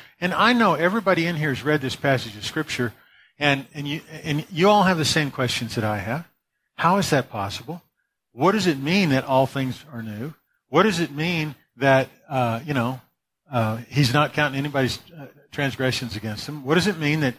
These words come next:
he's reconciling everything and everybody to himself? But let's use our faith. Let's, let's trust. So, so, like, we're singing today, "I will build my life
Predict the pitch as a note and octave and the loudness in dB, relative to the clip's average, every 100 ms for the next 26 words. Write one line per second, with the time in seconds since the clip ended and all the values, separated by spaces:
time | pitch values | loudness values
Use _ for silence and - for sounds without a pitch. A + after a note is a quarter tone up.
0 | - - C#3 B2 E3+ E3+ C3+ E3 D#3+ D#3+ | -8 -4 0 4 2 2 0 2 4 4
1 | G3 A#3 - B2 D3 G3 G#3 G3+ G#3 A#2+ | 2 2 -2 -2 0 0 2 2 2 0
2 | G2 F#2+ - F#2 - _ _ _ _ _ | -4 -14 -16 -16 -18 _ _ _ _ _
3 | _ _ _ _ F3+ F3 A#3 - - A#3+ | _ _ _ _ -6 2 4 4 2 2
4 | A3+ F#3+ C#3 - G#3 D3 - - _ _ | 4 2 2 -2 -4 -4 -10 -20 _ _
5 | _ _ _ _ _ _ _ _ _ _ | _ _ _ _ _ _ _ _ _ _
6 | D3 G#3 - - - F3 G#3 - - - | 2 2 0 -4 -2 2 2 0 -8 -8
7 | F#3+ G3+ C3+ - - - _ _ _ _ | -2 2 2 0 -6 -10 _ _ _ _
8 | - - - F#3+ E3+ - - F3 - A3 | -6 -4 2 4 4 2 0 2 2 2
9 | G#3+ E3 - D#3 D3+ C#3 - _ _ _ | 0 0 0 4 4 2 -2 _ _ _
10 | D3+ E3+ F#3 G3 G3 D#3+ E3 F3 D#3+ B2 | 4 6 6 6 2 0 2 4 4 2
11 | A2+ D#3 E3 D#3 C3 G#2+ A#2 D3+ D#3 C3+ | -4 0 4 6 4 0 0 2 2 2
12 | A2+ A#2+ G3 F#3 - | 2 2 4 4 2